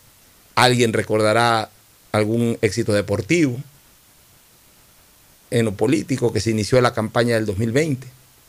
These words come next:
o, o mejor dicho, la campaña del dos mil veintiuno en el dos mil veinte. Pero hasta en eso vamos a recordar ingratamente al dos mil veinte. Por ejemplo, todo este enjambre jurídico y político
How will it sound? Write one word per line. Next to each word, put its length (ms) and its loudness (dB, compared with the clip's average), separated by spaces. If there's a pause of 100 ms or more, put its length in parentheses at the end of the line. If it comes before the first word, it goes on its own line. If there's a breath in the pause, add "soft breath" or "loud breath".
(440)
o, 220 2
o 60 -2
mejor 200 2
dicho, 160 0
la 80 2
campaña 300 0
del 80 0
dos 100 0
mil 120 0
veintiuno 420 0
en 80 -4
el 80 -2
dos 100 -2
mil 140 -2
veinte. 380 -2 (800 soft breath)
Pero 160 4
hasta 180 0
en 140 2
eso 320 0 (500)
vamos 320 0
a 60 2
recordar 420 0
ingratamente 560 0
al 80 0
dos 140 0
mil 100 0
veinte. 320 -2
Por 160 -2
ejemplo, 440 0 (720 soft breath)
todo 380 4 (1080)
este 260 0
enjambre 720 2 (1120)
jurídico 880 0 (240)
y 120 0
político 720 0